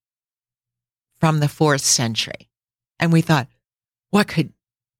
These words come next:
possibly be, like, more ancient than that to us, personal experience wise, right?" Well, <laughs> one floor down.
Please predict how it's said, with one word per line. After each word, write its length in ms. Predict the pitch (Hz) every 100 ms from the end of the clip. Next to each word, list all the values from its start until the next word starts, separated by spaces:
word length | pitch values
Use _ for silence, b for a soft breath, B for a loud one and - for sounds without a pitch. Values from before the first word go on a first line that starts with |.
| _ -
possibly 680 | - 185 - 156 160 139 131
be, 280 | 160 147 139
like, 280 | 143 - 156
more 460 | 165 165 151 135 _ _ _ _ _ -
ancient 420 | 185 - 156 151
than 160 | 160 156
that 220 | 151 - -
to 200 | - 214
us, 340 | 143 - - - _
personal 600 | - 175 165 170 160 151 -
experience 600 | - - 143 123 - -
wise, 320 | 98 - 139
right?" 280 | 127 147 - _ _ _
Well, 300 | 156 123 - _
<laughs> 80 | -
one 260 | 202 160
floor 340 | 160 175 160 160
down. 520 | 185 262 139 107